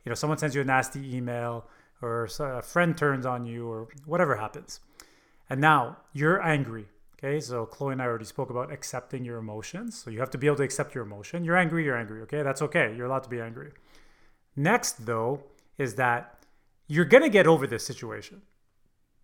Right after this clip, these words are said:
You're definitely gonna get over it. Maybe it's gonna take you a week, maybe a month, maybe a year. Maybe it'll take you five years. As a matter of fact, some people never get over things. They actually stay angry their whole lives about something.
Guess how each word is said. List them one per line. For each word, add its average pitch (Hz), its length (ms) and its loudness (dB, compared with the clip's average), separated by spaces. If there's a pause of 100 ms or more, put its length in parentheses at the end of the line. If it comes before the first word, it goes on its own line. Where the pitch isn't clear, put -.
(240)
You're 127 160 -4
definitely 202 440 6
gonna 214 140 2
get 180 140 4
over 127 300 2
it. 117 80 -6 (340)
Maybe 135 220 -2
it's 165 100 0
gonna 170 160 2
take 160 220 -4
you 156 320 0 (680)
a 131 100 -4
week, 143 460 -8
maybe 127 220 -6
a 123 40 -4
month, 143 440 -4
maybe 127 240 -6
a 120 40 -8
year. 143 440 -8 (440)
Maybe 170 140 4
it'll 220 80 8
take 220 120 4
you - 60 4
five 202 260 4
years. 123 320 -2 (260)
As 139 60 -4
a 143 40 -2
matter 208 100 6
of 190 60 4
fact, 220 160 8
some 208 120 4
people 208 160 4
never 175 220 4
get 160 120 8
over 180 160 4
things. 107 420 -6
They 143 160 -2
actually 143 300 -2
stay 147 180 0
angry 135 280 -2
their 117 120 -4
whole 123 160 -8
lives 123 300 -8
about 113 240 -10
something. 127 360 -12